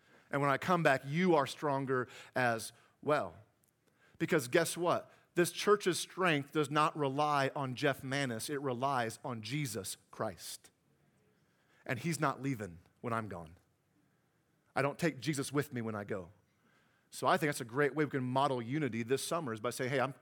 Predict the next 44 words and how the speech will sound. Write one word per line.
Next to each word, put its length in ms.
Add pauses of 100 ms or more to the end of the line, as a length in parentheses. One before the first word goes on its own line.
(140)
I'm 140
committed 320
to 60
the 140
church, 400
not 160
Jeff. 280
I'm 920
committed 200
to 40
Jesus 360
and 100
his 340 (600)
church." 300
So 100
how 160
can 120
we 60
be 160
a 60
good 180
neighbor 320
as 100
a 40
church? 340
Our 120
unity 520
makes 280
us 100
a 60
good 200
neighbor. 340
Number 200
two 380 (300)
is 180
this. 360
We 120
can 100
be 120
the 120 (100)
ultimate 440
example 520
of 80
generosity. 800